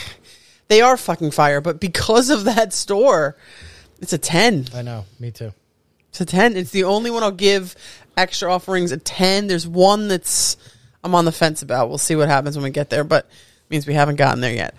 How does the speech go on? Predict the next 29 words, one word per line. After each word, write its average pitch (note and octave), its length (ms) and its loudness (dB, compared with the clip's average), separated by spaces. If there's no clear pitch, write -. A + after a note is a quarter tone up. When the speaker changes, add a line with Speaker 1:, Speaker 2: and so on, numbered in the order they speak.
Speaker 2:
Aye, D#3+ 180 -10
Speaker 1:
But, F#3 220 6
Speaker 2:
aye, B3+ 40 -14
aye, B3+ 160 -18
aye. B3+ 640 -20
Speaker 1:
but, F3+ 240 4
um, E3+ 520 0
yeah, D3+ 280 4
it's, - 560 -4
it's E3+ 340 -2
dope C#3+ 340 4
with C3+ 140 -8
extra C3 360 -2
offerings. F2+ 680 -4
It F3 100 -2
makes E3 360 0
up C#3 120 0
for C#3+ 460 0
a D3 100 -2
lot D3 320 2
of C#3+ 100 -4
the, D3 120 -2
where D3 260 -2
it - 100 -4
lost C#3 280 -2
points C3+ 320 -2
in B2+ 260 -6
edu-, C3+ 360 -6
ed-, C#3 260 -6